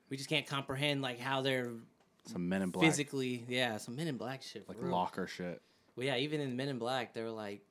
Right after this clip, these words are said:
Speaker 1: "A person is smart. People are stupid."
Speaker 2: I love that quote. I love that quote.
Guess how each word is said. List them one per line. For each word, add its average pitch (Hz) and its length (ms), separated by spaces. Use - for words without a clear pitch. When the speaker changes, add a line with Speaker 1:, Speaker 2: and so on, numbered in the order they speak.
Speaker 1:
"A 120 60
person 156 420
is 110 120
smart. 123 400
People 170 420
are - 80
stupid." - 640
Speaker 2:
I 85 140
love 87 360
that 82 180
quote. 82 380
I 92 60
love 90 200
that 82 160
quote. 80 300